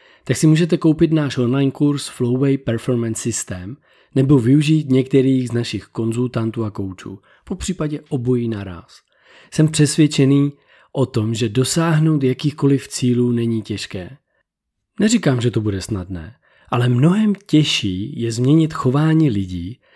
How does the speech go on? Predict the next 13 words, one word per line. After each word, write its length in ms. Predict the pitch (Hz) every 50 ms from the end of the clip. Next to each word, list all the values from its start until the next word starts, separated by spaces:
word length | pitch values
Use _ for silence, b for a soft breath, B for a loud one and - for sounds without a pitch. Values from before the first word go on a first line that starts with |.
| b b
aby 200 | b 110 113 127
nastala 680 | 127 131 127 - - - - 147 143 147 147 147 147 _ _ _ -
nově 360 | 120 120 135 143 135 151 156
vytvořená 720 | 143 135 127 127 - 120 127 117 - 123 123 127 127 123
a 160 | - - 127
doposud 720 | 110 107 113 110 - - 123 - - - 123 117 107 - -
nepředstavitelná 1000 | 110 104 101 - - 107 - - - 104 104 101 101 - 98 98 98 95 92 92
budoucnost. 840 | 90 98 104 98 95 92 92 - - 92 87 - - - - _ _ _ _ _ _ _ _ _ _ _ _ _ _ _ _ _ _ _ _ _ _ _ _ _ _ _ -
Máte 280 | 175 170 135 135 - 165
pocit, 380 | 143 - 139 131 - - 143 139
že 200 | 127 123 135 123
by 140 | 127 131
se 460 | 127 - - - 139 127 127 120 110